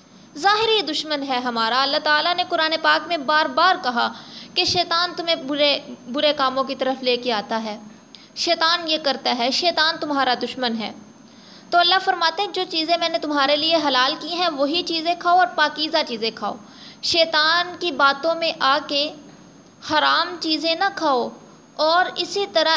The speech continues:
ایسی چیزیں بھی نہ کھاؤ جو گندی ہوں، پاک نہ ہوں۔ شیطان کے قدموں کی پیروی نہ کرو، شیطان کی بات نہ مانو۔ کیوں؟ کیونکہ انما یأمرکم بالسوء،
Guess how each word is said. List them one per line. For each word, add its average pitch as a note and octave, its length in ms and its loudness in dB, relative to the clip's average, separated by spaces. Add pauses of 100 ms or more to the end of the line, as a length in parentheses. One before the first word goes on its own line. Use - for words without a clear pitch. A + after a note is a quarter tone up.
ایسی D4 420 -2
چیزیں F#4 320 0
بھی F4 120 -4
نہ F4 100 -4 (100)
کھاؤ B3+ 320 0 (240)
جو C#4+ 220 0
گندی C#4 600 -2
ہوں، D4+ 240 0
پاک C4+ 480 2
نہ C#4 100 -2
ہوں۔ A3+ 240 -4 (1700)
شیطان F#4+ 540 2 (140)
کے F#4 200 0 (100)
قدموں D#4+ 320 2
کی E4 140 -6
پیروی C#4+ 420 0
نہ D4+ 40 0 (120)
کرو، C4+ 240 2
شیطان D#4 680 0
کی E4+ 100 -2
بات D4 300 2
نہ F#4 140 0
مانو۔ C4+ 360 0
کیوں؟ F4 460 0 (640)
کیونکہ D#4+ 500 -2
انما C#4+ 840 -2
یأمرکم D#4+ 960 -4
بالسوء، D4 880 -4